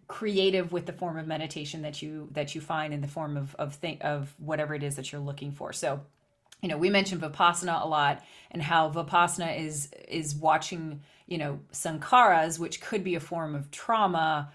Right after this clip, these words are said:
that's in the form of sensation that's coming up in your body. And that is a,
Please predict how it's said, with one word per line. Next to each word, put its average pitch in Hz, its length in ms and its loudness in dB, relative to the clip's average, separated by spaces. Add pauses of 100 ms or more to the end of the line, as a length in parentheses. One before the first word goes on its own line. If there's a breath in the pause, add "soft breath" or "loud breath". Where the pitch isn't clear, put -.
(200 loud breath)
that's 160 180 -4
in 175 100 -2
the 165 80 -2
form 165 300 -2
of 147 140 -4
sensation 170 720 -2
that's 156 160 -6
coming 165 360 -6
up 147 160 -4
in 160 80 -8
your 147 120 -4
body. 151 400 2
And 143 120 -4
that 151 160 0
is 147 160 -6
a, 147 60 -8